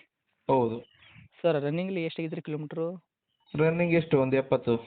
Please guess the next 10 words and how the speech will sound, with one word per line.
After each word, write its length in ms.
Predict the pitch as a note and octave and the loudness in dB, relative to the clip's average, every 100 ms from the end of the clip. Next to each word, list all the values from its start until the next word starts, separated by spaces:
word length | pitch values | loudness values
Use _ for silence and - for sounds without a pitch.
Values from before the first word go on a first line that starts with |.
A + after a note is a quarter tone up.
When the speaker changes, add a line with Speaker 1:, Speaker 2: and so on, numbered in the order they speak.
| - | -2
Speaker 1:
ಸಾವಿರ 200 | G#2+ G#2+ | 0 0
ಅಷ್ಟೇ 580 | A2 - - - - - | -4 -12 -14 -10 -12 -10
ಒರಿಜಿನಲ್. 440 | A#2 G#2 G#2 G2 F#2+ _ - _ _ _ _ | -10 -6 -6 -8 -14 _ -20 _ _ _ _
Speaker 2:
ಎಪ್ಪತ್ತು 320 | C#3+ - C#3+ | -12 -4 -4
ಸಾವಿರ 140 | D3+ D3 | -2 -4
ಕಿಲೋಮೀಟರ್ 340 | D3 D3 D3+ | -4 -6 -4
ಓಡಿರೋದು 360 | D3 D3 D#3 D3+ | -2 -2 -4 -6
ಕೂಡ 180 | D#3 E3+ | -4 -4
ಜೆನ್ಯೂನ್ 380 | E3+ D3 D3 | -4 -6 -6
ರನ್ನಿಂಗ್, 240 | D3+ D#3+ | -4 -6